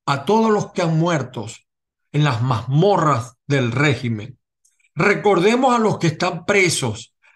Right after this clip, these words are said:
a los que no ven la luz del día desde hace mucho. Eso, para mí, yo no sé, debe ser que yo estoy equivocado, Oscar García, a lo mejor estoy equivocado,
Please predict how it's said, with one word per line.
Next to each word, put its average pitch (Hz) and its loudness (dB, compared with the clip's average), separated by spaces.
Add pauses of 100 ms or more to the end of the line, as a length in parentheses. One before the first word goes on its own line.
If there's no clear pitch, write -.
a 180 0
los 190 0
que 185 2
no 196 2
ven 226 2
la 220 2
luz 208 2
del 202 2
día 214 2
desde 180 2
hace 185 0
mucho. 170 0 (960)
Eso, 175 0
para 170 0
mí, 190 0
yo 170 2
no 214 0
sé, 160 -6 (240)
debe 220 2
ser 214 0
que 202 2
yo 185 4
estoy 190 0
equivocado, 165 2
Oscar 131 -2
García, 131 -2
a 120 -8
lo 135 -2
mejor 156 0
estoy 180 0
equivocado, 156 0